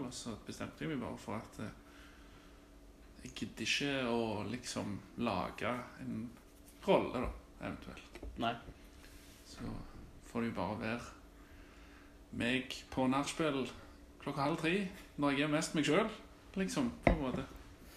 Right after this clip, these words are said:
Speaker 2: Sånn, eh, sånn nachspiel-D J-en skal fram.
Speaker 1: Ja, egentlig. Jeg skal bare gjøre alle sin mandag om til en lørdag, og
Speaker 2: Det er en god catchphrase.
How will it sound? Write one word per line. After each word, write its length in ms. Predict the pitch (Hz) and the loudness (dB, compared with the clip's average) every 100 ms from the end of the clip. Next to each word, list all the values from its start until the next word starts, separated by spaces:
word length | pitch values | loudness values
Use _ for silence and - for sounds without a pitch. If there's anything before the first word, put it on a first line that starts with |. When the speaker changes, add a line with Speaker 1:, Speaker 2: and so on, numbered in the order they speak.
| - - - - - - - - - - | -12 -8 -8 -10 -14 -12 -8 -8 -8 -8
Speaker 2:
Sånn, 240 | - 113 110 | 0 2 4
eh, 520 | 104 107 107 104 104 - | 2 2 2 2 2 -2
sånn 160 | 110 107 | 2 4
nachspiel-D 460 | - 147 123 131 127 | 6 4 4 4 2
J-en 220 | 131 110 107 | 2 2 2
skal 140 | 104 | 4
fram. 200 | 104 120 - - - | 4 4 0 -6 0
Speaker 1:
Ja, 80 | 254 - - - - 185 | 2 0 -8 -4 4 4
egentlig. 320 | 170 - 240 | 6 8 10
Jeg 200 | 220 147 | 10 10
skal 100 | - | 6
bare 200 | 156 151 | 6 8
gjøre 320 | 135 151 185 160 | 8 6 4 4
alle 340 | 151 123 113 156 | 4 4 2 0
sin 280 | - 160 135 | -2 0 4
mandag 460 | 131 160 175 170 139 | 4 4 4 2 2
om 140 | 139 | 0
til 280 | 135 135 127 123 - - - - - 127 | 2 4 4 2 -6 -14 -16 -18 -4 2
en 100 | 120 | 4
lørdag, 540 | 113 160 180 180 180 - - | 6 4 4 2 0 -10 -10
og 480 | 127 117 113 110 - - - - - | -2 -2 0 -2 -4 -6 -12 -14 -4
Speaker 2:
Det 40 | |
er 40 | |
en 60 | 151 | 2
god 120 | 180 | 4
catchphrase. 460 | 131 - 170 123 | 4 2 -2 -4